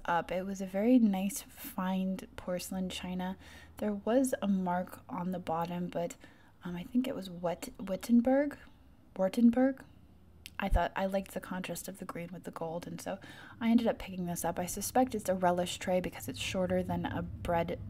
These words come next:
dish. Even though I sat it back down, I did end up picking it up and taking it with me. But I, I found this as well, and what I liked about it was the colors. It was a green and a dark brown. A lot of the times I find these,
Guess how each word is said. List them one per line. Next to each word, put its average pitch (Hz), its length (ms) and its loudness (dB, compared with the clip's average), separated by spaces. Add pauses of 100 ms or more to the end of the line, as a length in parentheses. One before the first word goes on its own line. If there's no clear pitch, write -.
(100)
dish. - 420 -2 (880)
Even 220 200 2
though 220 80 6
I 190 100 0
sat - 280 2
it - 160 0
back 175 240 0
down, 180 540 4 (100)
I 180 80 -2
did 180 220 0
end 170 180 -2
up - 140 -6
picking 170 320 -8
it 165 100 -10
up 160 140 -10
and - 100 -6
taking - 300 -8
it - 120 -10
with - 160 -12
me. - 120 -6
But - 160 -2
I, - 160 2
I 226 120 0
found 294 360 10
this 254 240 10
as 180 160 -6
well, 170 360 6
and 180 160 -2
what 185 80 0
I 185 100 2
liked 214 300 2
about 190 220 -2
it 175 80 -2
was 180 180 -4
the - 120 -10
colors. 175 560 -6
It - 60 -16
was 185 180 -6
a 185 40 -8
green 202 600 4
and 185 120 -6
a 175 200 -10
dark 185 400 -6 (380)
brown. 175 640 -2
A - 140 -4
lot 180 180 -4
of 180 60 -12
the 180 60 -8
times - 320 -8
I 175 80 -8
find 180 300 -6
these, 180 200 -6